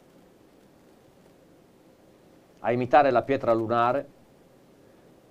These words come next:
e con, eh, incisa le effigie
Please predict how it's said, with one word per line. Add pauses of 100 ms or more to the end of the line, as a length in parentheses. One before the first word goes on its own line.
e
con,
eh, (840)
incisa (360)
le
effigie